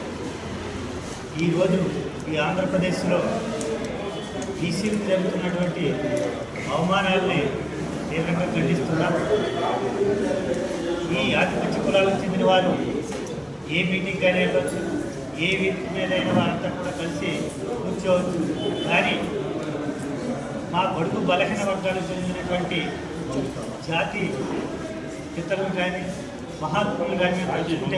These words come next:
మాత్రం మీకు గిట్టని పరిస్థితి ఏర్పడుతుంది. సర్దార్ గౌతు లచ్చన్న గారు ఒక కులానికి నాయకుడు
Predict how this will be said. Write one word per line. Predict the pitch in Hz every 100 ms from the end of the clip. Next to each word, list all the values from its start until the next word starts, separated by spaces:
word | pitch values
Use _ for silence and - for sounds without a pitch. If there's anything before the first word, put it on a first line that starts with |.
| 175
మాత్రం | 175 165 180 147 - - - - -
మీకు | 175 - 165 151 135 - - - - - - - - - - -
గిట్టని | 170 220 214
పరిస్థితి | 190 175 135 180
ఏర్పడుతుంది. | 180 180 175 - 175 180 - - - - - - 151 156 -
సర్దార్ | 180 180 196 196
గౌతు | 185 - 226
లచ్చన్న | 214 226 180 202
గారు | 202 185 - - - - - - - -
ఒక | 175 170 156
కులానికి | 185 214 - 175
నాయకుడు | 180 196 190